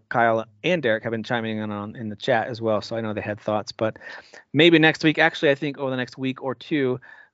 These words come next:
planning on doing another quiz or so, because I know our, I'm, I'm assuming that our, uh, news volume is going to be lower, but who knows? Maybe it won't be. If a Nintendo Direct does land, like someone like Alana Pierce is predicting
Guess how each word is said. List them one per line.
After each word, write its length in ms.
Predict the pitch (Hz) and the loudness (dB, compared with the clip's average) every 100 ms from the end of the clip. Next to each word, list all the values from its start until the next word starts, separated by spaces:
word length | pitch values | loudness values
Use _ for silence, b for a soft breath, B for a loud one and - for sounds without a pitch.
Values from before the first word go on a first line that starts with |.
| - | -6
planning 280 | 131 127 123 | -2 0 0
on 260 | 117 120 - - | 0 -2 -6 -4
doing 160 | 120 | -2
another 260 | 117 113 113 | 0 -2 -4
quiz 400 | - 123 113 110 | 0 4 4 2
or 160 | 123 107 | -4 -2
so, 240 | 123 110 | 2 2
because 240 | 113 107 | 0 -2
I 60 | 117 | 0
know 260 | 113 110 - | 2 2 2
our, 300 | 113 107 110 - | 2 2 0 0
I'm, 140 | 147 - - | -2 -2 0
I'm 140 | 160 | 2
assuming 460 | 156 - 214 175 147 | 2 0 0 2 4
that 120 | 131 | 6
our, 280 | 123 117 113 _ _ _ - | 6 4 2 _ _ _ 0
uh, 280 | 113 110 - _ - | 2 2 -2 _ -8
news 580 | 139 139 135 127 120 - _ _ _ _ - - | 0 2 4 2 -2 -12 _ _ _ _ -18 -2
volume 420 | 123 113 117 113 | 2 4 2 -2
is 80 | 110 | -6
going 240 | - 113 113 | -6 -6 -4
to 80 | |
be 120 | 117 113 | 0 2
lower, 280 | 107 143 | 4 4
but 220 | 160 - - - | 2 0 -2 -4
who 120 | 190 | -2
knows? 320 | 120 147 - 156 | 0 -2 -6 -2
Maybe 200 | 160 135 | 0 0
it 80 | |
won't 140 | 113 110 | 0 2
be. 180 | 123 135 B B | 2 0 B B
If 100 | 156 | 4
a 40 | 160 | 6
Nintendo 580 | 143 147 135 135 127 | 4 2 6 6 6
Direct 440 | 131 120 120 123 - | 4 2 2 2 0
does 240 | 113 117 | 0 2
land, 400 | 113 110 143 151 | 0 0 -2 0
like 180 | 123 113 | 0 0
someone 240 | - 113 | -4 -4
like 140 | 110 104 | -4 -4
Alana 280 | 110 107 101 | -4 -4 -6
Pierce 380 | 117 113 - | -6 -6 -6
is 160 | 107 104 | -8 -8
predicting 600 | - 123 110 - 147 165 | -8 -6 -4 -2 -4 -4